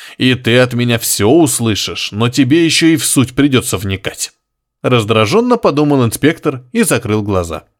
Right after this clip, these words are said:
Профессор замолчал. Какое-то время он ничего не говорил, и у Гарри снова возникло ощущение, что его просто крупно разыграли,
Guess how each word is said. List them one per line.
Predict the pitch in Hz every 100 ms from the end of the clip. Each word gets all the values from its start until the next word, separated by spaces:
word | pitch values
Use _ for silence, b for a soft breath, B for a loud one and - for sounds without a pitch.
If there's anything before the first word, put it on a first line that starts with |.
| _ _ _ _ B B B B -
Профессор | 107 - 190 196 208 - _ -
замолчал. | 117 123 110 98 - 82 - _ _ _ _ _ _ _ _ -
Какое-то | 107 240 262 - 127
время | 139 233 190
он | 147 135
ничего | 123 139 165
не | 160
говорил, | 135 123 113 95 - - _ B B B
и | 110
у | 117
Гарри | 156 254 240 170
снова | - 180 226 180
возникло | 147 143 147 131 131
ощущение, | 117 127 110 - 196 165 110 101
что | - 131
его | 143 185
просто | 233 254 - 180
крупно | - 196 196 175 160
разыграли, | 143 135 110 107 98 87 -